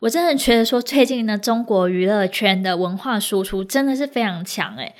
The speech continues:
不像说一开始台湾偶像剧呢，掌握控了整个亚洲圈的感觉，还有包括日剧偶像圈也是。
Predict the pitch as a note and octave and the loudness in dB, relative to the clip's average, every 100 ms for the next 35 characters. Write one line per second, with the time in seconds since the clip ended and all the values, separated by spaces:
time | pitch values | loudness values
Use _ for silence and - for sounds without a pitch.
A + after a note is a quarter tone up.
0 | - - B3+ F4+ F4 D#4+ D4+ G#3 - C4 | -10 -4 0 0 0 2 2 2 0 0
1 | C4+ G#3 F#3+ G3 G3+ A#3 - F3 - G#3+ | 2 0 0 0 2 2 0 -2 -2 -2
2 | G#3 G3+ G#3+ G3 F3 E3+ F3+ F3 E3+ G#3 | -2 -2 0 0 0 -4 -4 -4 -2 -4
3 | - C#4 G3+ F3+ E3 E3 E3+ D#3+ G3 F#3+ | -2 0 0 -2 -4 -4 -4 -2 2 2
4 | F#3+ F#3 E3 A#2+ - G3 E3 - A#3 A3 | 2 -2 -2 -4 -6 -8 -8 -4 -2 0
5 | G3+ G#3+ A3+ C4+ B3 A#3 E3+ D#3+ F#3 F3+ | 0 0 2 2 2 0 0 -2 -6 -6
6 | F#3 F3 E3+ - - - D3+ | -6 -6 -8 -8 -8 -8 -10